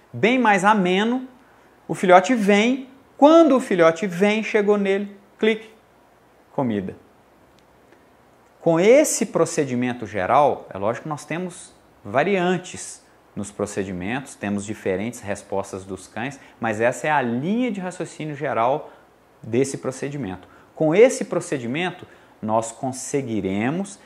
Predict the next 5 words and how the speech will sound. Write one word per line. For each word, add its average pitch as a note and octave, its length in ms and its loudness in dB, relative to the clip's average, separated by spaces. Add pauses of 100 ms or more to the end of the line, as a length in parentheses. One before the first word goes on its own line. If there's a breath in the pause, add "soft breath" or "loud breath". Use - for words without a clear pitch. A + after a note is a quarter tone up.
(100)
estabelecer A#2 840 -2
uma C#3 140 -4
conexão E3 960 -4 (240 loud breath)
no C3 100 -4
filhote A#2 800 2